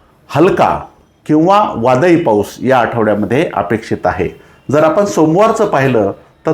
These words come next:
थोडंसं हा, अ, पश्चिम महाराष्ट्राचा भाग जो आहे, अ, साधारणतः ना-, नाशिक, नगर, पुणे वगैरे या भागामध्ये थोडीशी शक्यता सोमवारी म्हणजे आज जास्त दिसते. इकडे बऱ्यापैकी कोरडं दिसेल, काही ठिकाणी तुरळक ठिकाणी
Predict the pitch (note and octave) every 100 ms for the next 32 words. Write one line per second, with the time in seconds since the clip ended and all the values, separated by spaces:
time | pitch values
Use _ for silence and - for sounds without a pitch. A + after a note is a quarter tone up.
0 | D#3 D#3 D#3+ F3+ A#2+ A2 - _ _ -
1 | C#3 D3 D3+ B2+ - _ _ A#2+ A#2+ A#2+
2 | A#2+ A#2 A#2 A2+ G#2+ - _ _ _ _
3 | - _ D#3 - G#3 F3+ D#3 D3+ D3+ D3+
4 | D3+ C3+ C3 B2 C3 B2 A#2+ D#3 F#3+ -
5 | - A2+ A2 A2 - A#2 A#2+ A#2+ B2 A#2+
6 | A2+ A#2 G#2+ A#2 A#2 A#2+ A#2 A2+ A2 A2+
7 | A2+ - - _ - A2+ A#2 A2+ A2 A2
8 | A#2 A#2 A2 G#2+ G#2 A2 G#2+ A2+ - A2
9 | A#2 C3 - A#2 - G#2 A#2 G#2+ - -
10 | - - A2 A2+ A2+ A2 G#2+ A2+ F2 A2
11 | A2 - F#2+ G2+ G2+ - G#2+ A2 - G3
12 | - - - - A2 C3 - A#2+ B2 B2
13 | B2 C3 B2+ B2 A#2+ B2+ B2 A#2+ E3+ F3+
14 | A2+ A#2+ A#2 - A#2+ B2+ A#2+ A2 A2+ A2+
15 | A2 A2+ A#2 A#2 F2